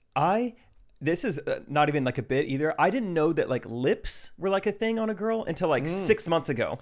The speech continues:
Speaker 1: Like, I didn't know
Speaker 2: True.
Speaker 1: I was supposed to be looking at a
Speaker 2: And
Speaker 1: girl's
Speaker 2: now,
Speaker 1: lips.
Speaker 2: and now it, now there's an added wrinkle of, like, "Is it real? Is it fake?" Is it
Speaker 1: Yeah.
Speaker 2: real? Oh, those, but no, those lips are good, but they're, they're
Speaker 1: Fillers
Speaker 2: fake.
Speaker 1: or just, like,
Speaker 2: Fillers.
Speaker 1: plumpers.
Speaker 2: The eyebrow, yeah. Eyebrow, oh, her eyebrows are great.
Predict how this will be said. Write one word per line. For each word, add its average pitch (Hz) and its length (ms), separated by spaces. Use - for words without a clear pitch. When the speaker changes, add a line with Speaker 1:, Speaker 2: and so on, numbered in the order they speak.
Speaker 1:
Like, 165 140
I 214 40
didn't 247 120
know 226 100
Speaker 2:
True. 226 80
Speaker 1:
I 180 100
was 202 140
supposed 190 120
to 165 60
be 151 60
looking 156 260
at 143 60
a - 40
Speaker 2:
And 147 60
Speaker 1:
girl's 165 100
Speaker 2:
now, 190 100
Speaker 1:
lips. 151 200
Speaker 2:
and 151 80
now 180 220
it, 127 120
now 160 140
there's 170 180
an 127 80
added 117 240
wrinkle 113 280
of, 104 140
like, 101 240
"Is 101 120
it 76 100
real? 85 180
Is 127 80
it 85 80
fake?" 104 260
Is - 60
it 170 40
Speaker 1:
Yeah. 202 340
Speaker 2:
real? 170 100
Oh, - 40
those, 151 220
but 131 240
no, 135 240
those 131 180
lips 151 160
are 127 100
good, 143 220
but 120 100
they're, 104 280
they're 92 100
Speaker 1:
Fillers 165 460
Speaker 2:
fake. - 100
Speaker 1:
or 123 180
just, 151 160
like, 160 120
Speaker 2:
Fillers. 156 180
Speaker 1:
plumpers. 180 640
Speaker 2:
The 131 100
eyebrow, 139 420
yeah. 98 260
Eyebrow, 139 380
oh, 131 460
her - 160
eyebrows 104 320
are 90 80
great. 87 280